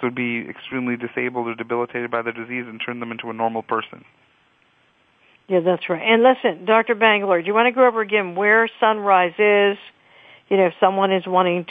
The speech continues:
Speaker 2: to, hears the show, wants to go there, where Sunrise Hospital is.
Speaker 1: Sure. So Sunrise Hospital is located in the city of Las Vegas. It's at the intersection of Maryland and Desert Inn.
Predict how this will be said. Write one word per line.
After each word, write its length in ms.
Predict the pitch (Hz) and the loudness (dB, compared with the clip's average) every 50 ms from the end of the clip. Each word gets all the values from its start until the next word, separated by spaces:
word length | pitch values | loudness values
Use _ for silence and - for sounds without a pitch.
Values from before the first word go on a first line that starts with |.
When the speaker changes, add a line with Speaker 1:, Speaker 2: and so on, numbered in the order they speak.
| - | 0
Speaker 2:
to, 180 | 196 170 160 156 | 2 2 2 2
hears 340 | 151 156 214 214 208 208 196 - | 0 2 2 4 4 4 2 -2
the 80 | 196 175 | -4 -4
show, 240 | - - 196 180 175 | 0 2 2 2 2
wants 240 | 170 175 165 - - | 2 -2 -4 -4 -8
to 60 | 185 | -6
go 220 | 170 180 175 170 | 0 2 2 2
there, 180 | 160 170 170 165 | 2 0 0 0
where 240 | 160 165 170 170 160 - | 0 0 0 0 0 0
Sunrise 440 | - 180 170 165 165 165 160 160 156 - _ _ - - - - _ - | 0 -2 -2 0 -2 -2 -2 -2 -4 -6 _ _ -20 -20 -20 -20 _ 0
Hospital 560 | - - 165 160 - - 180 160 156 147 123 | 2 2 2 2 2 0 2 2 2 0 -2
is. 280 | - 147 135 117 - - - - - | -4 -6 -8 -10 -12 -16 -12 -8 -2
Speaker 1:
Sure. 220 | - 160 143 117 113 - | 0 2 2 2 0 -2
So 100 | 120 113 - | -4 -2 0
Sunrise 500 | 147 143 147 147 139 135 135 135 127 123 | -2 0 2 2 2 2 2 0 -2 -4
Hospital 680 | 117 123 135 135 135 - - 139 127 123 120 117 113 87 | -2 0 0 0 0 -2 -6 -2 2 2 2 2 2 -2
is 300 | - 113 120 123 117 120 | -2 -2 -2 -2 -2 0
located 480 | 120 113 113 - 123 113 110 110 104 | -2 -2 -2 0 -4 -4 -2 -4 -6
in 140 | 113 120 117 | -6 -6 -6
the 80 | 113 110 - | -8 -8 -8
city 160 | 113 110 110 | -8 -8 -6
of 80 | 107 107 | -4 -2
Las 140 | 107 107 - - | -2 -4 -4 -4
Vegas. 300 | 110 107 104 104 107 107 - _ - - - - - - - - - - - | -8 -8 -6 -6 -8 -10 -10 _ -20 -20 -20 -20 -20 -20 -20 -20 -16 -10 -8
It's 120 | 113 - | -4 -2
at 120 | 117 113 | -2 -2
the 120 | - 117 113 | -2 -4 -6
intersection 500 | - 95 117 117 113 - 120 - 123 113 | -4 -4 -4 -6 -4 -6 -8 -8 -6 -8
of 80 | 110 107 | -6 -4
Maryland 580 | 110 110 110 113 113 113 113 113 113 113 110 | -4 -4 -2 0 0 -2 -2 -4 -6 -8 -8
and 180 | 80 92 110 107 | -10 -10 -10 -6
Desert 360 | 107 110 110 110 110 107 107 | -6 -6 -4 -4 -6 -6 -6
Inn. 340 | 113 117 113 107 104 104 117 | -6 -6 -6 -8 -10 -16 -18